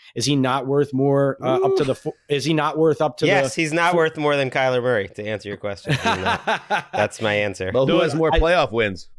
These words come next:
Speaker 1: I think those comp-, <laughs> exactly. I think those comps will be talked about behind closed doors, though. Though, Greg, uh, I, I can't say
Speaker 2: I'm just
Speaker 1: I
Speaker 2: telling you,
Speaker 1: completely
Speaker 2: like, I
Speaker 1: disagree
Speaker 2: think
Speaker 1: with
Speaker 2: to
Speaker 1: your
Speaker 2: the,
Speaker 1: answer.
Speaker 2: I think to
Speaker 1: <laughs>
Speaker 2: the average own-,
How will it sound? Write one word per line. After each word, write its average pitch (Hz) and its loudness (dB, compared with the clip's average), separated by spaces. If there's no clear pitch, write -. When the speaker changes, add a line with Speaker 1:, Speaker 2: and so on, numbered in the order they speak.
Speaker 1:
I 156 -4
think 190 -4
those 180 2
comp-, 170 -2
<laughs> - -14
exactly. 143 -4
I 147 0
think 180 -4
those 165 0
comps 175 -4
will 151 -4
be 139 -4
talked 160 -2
about 139 -2
behind 135 -2
closed 135 -6
doors, 151 0
though. 127 -2
Though, 127 -4
Greg, 123 -4
uh, 117 -6
I, 139 -2
I 131 -4
can't 160 -2
say - 0
Speaker 2:
I'm 151 0
just 196 0
Speaker 1:
I 214 4
Speaker 2:
telling 202 4
you, 208 2
Speaker 1:
completely 175 0
Speaker 2:
like, 160 0
I 156 0
Speaker 1:
disagree 139 0
Speaker 2:
think 127 0
Speaker 1:
with 127 -4
Speaker 2:
to 120 -4
Speaker 1:
your 117 -2
Speaker 2:
the, 120 0
Speaker 1:
answer. 113 -12
Speaker 2:
I 143 -4
think 175 -4
to 175 -6
Speaker 1:
<laughs> 165 -6
Speaker 2:
the 147 -4
average 151 -4
own-, 151 -4